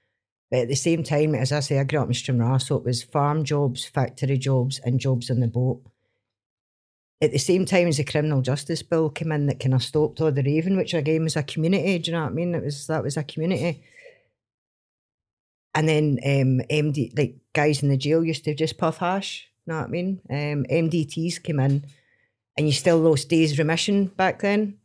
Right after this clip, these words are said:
So it went for puffing hash, it was in your system for thirty days, to taking smack that you could flush out your system in two or three days.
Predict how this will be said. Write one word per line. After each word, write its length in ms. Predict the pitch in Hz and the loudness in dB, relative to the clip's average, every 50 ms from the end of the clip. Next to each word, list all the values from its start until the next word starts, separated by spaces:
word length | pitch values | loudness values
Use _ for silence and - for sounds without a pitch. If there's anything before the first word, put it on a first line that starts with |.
| _ _ - | _ _ -16
So 260 | - - 160 160 160 | -8 -2 2 2 2
it 80 | - | 4
went 280 | - 170 180 180 - - | 4 2 2 2 0 -4
for 180 | - 185 170 - | -2 -2 -2 -2
puffing 340 | - 196 185 180 - 165 | 0 -2 -4 -2 -2 -2
hash, 320 | 135 151 156 160 156 - - | 0 0 0 0 -2 -2 -4
it 60 | - | -4
was 100 | 127 147 | -2 -2
in 140 | 156 143 143 | -2 0 0
your 80 | 139 | 0
system 400 | 135 - 147 139 139 - 147 139 | -2 -2 -4 -6 -6 -4 -6 -4
for 120 | - 143 135 | -2 -2 -4
thirty 360 | - - 135 143 - - 151 | -2 -2 -2 -2 -2 -4 -2
days, 480 | 160 156 151 147 135 - - - - _ _ _ _ - | -2 -2 0 0 -2 -4 -8 -14 -16 _ _ _ _ -8
to 100 | 135 - | -6 -4
taking 280 | - 147 139 95 127 | -2 -2 -2 -2 -2
smack 380 | - - 151 147 156 147 - - | -4 -2 -4 -4 -6 -6 -8 -10
that 120 | 151 110 | -10 -8
you 80 | - 127 - | -8 -6 -4
could 180 | 143 127 - - | -4 -6 -6 -6
flush 280 | - 143 139 - - | -4 -4 -4 -4 -4
out 60 | 117 | -6
your 100 | - 120 | -4 -4
system 440 | 123 - - 147 135 - - 131 139 | -6 -6 -6 -8 -10 -6 -4 -2 0
in 120 | 135 135 135 | 0 0 0
two 140 | - 147 | 0 0
or 80 | 135 135 | -2 -2
three 220 | 135 - 160 156 147 | -2 -2 -4 -4 -2
days. 360 | 156 156 156 139 139 - | -2 -2 -2 -2 -4 -8